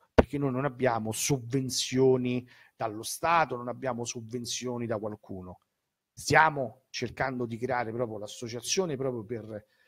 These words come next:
eh, poter, ehm, a livello legale usufruire di eventuali sovvenzioni dal comune o sovvenzioni da-, dallo Stato,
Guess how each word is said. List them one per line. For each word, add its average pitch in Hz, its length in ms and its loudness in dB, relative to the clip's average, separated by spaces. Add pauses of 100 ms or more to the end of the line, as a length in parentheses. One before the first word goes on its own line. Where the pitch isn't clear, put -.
(140)
eh, 110 460 -4
poter, 117 840 6 (1900)
ehm, 113 680 -6
a 120 120 -2
livello 147 800 4
legale 151 1160 4 (500)
usufruire 151 1500 0 (280)
di 131 340 0 (140)
eventuali 151 1300 4
sovvenzioni 127 1080 2
dal 110 220 -6
comune 165 520 2
o 107 40 -4
sovvenzioni 117 600 -4
da-, 107 340 -6
dallo 104 260 -8
Stato, 104 680 -2